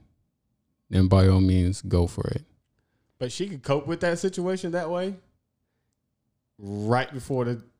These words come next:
Speaker 2: the events. <laughs> 'Cause that's the thing.
Speaker 1: It
Speaker 2: It's
Speaker 1: depends on when her mom died. I don't know when her mom di-,
Speaker 2: But
Speaker 1: passed
Speaker 2: still,
Speaker 1: away.
Speaker 2: still, if you might as well just not run then. You know the rules. You know you're gonna get popped,
Speaker 1: You know the
Speaker 2: right?
Speaker 1: rules.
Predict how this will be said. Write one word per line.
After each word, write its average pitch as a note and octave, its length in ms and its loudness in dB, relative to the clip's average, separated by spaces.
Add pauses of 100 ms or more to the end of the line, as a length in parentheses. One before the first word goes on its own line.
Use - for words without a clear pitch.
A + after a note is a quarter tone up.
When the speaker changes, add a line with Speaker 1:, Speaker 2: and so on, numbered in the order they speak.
Speaker 2:
the B2 100 0
events. A2 600 -2
<laughs> - 60 -2 (1700)
'Cause C3+ 140 -2
that's D3+ 220 0
the D#3 80 -8
thing. D3 260 -4
Speaker 1:
It A#2 100 4
Speaker 2:
It's A#2 120 10
Speaker 1:
depends B2 380 10
on B2+ 140 10
when A#2+ 120 12
her A2+ 80 10
mom G2+ 260 8
died. F#2 320 6
I G2 80 6
don't A2+ 120 10
know G#2+ 120 10
when G2 120 8
her F2+ 60 4
mom F2 280 -2
di-, F2+ 80 -4
Speaker 2:
But - 120 -10
Speaker 1:
passed F#2 200 -2
Speaker 2:
still, F#2+ 340 2
Speaker 1:
away. A#2+ 60 -10 (220)
Speaker 2:
still, A#3 280 -6 (200)
if D3+ 240 -6
you E3 200 -6
might G#3+ 160 -2
as G#3 100 -4
well G#3+ 140 0
just G3 420 -14
not F#3 340 -2
run G#3+ 300 -4
then. G2+ 300 -12 (280)
You D#3 140 -4
know F#3 220 -2
the G#3 80 0
rules. G3+ 440 -4
You B2+ 60 -8
know C#3 140 0
you're A#3 140 0
gonna C#3 200 -2
get A#2 180 -6
popped, A2 380 -8
Speaker 1:
You G2+ 80 6
know A2+ 160 10
the C3 60 10
Speaker 2:
right? A#2 240 12
Speaker 1:
rules. A2+ 440 8